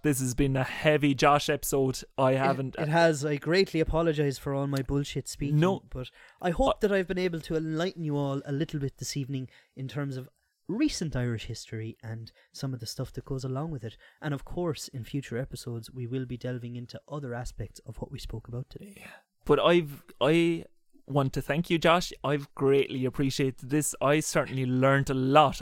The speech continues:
Speaker 1: and I found it immensely interesting, and I am glad that I didn't have to spew out any of my bullshit and interrupt you, 'cause
Speaker 2: <laughs> We'll save that for the next episode.
Speaker 1: Yeah, this was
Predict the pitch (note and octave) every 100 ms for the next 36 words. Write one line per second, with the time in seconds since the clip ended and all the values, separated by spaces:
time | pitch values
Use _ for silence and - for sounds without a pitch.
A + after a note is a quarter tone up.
0 | - B2+ B2+ B2 - C3 B2 - C3 B2+
1 | B2+ - - C3 B2+ C#3 C3+ C#3 C3 B2+
2 | B2+ - B2+ B2 - B2+ B2 B2+ C3 C3
3 | B2+ D3 D3 E3+ G#3 E3+ - - - -
4 | - - C3 B2+ C3 C3 B2 B2 - -
5 | B2+ A#2+ - - - - - - - C3
6 | C3 - - C3 B2+ B2 B2 C3 C#3+ D3
7 | C3+ - C3 B2 - B2+ B2+ B2+ B2+ -
8 | B2+ C#3 F3 C3 B2+ - A#2+ - - -
9 | C#3 - D#3+ D3 D3 - C3+ C3 B2+ -
10 | A#2 - A#2+ G#2+ _ _ C#3 C3+ - _
11 | _ _ _ _ - B2+ - -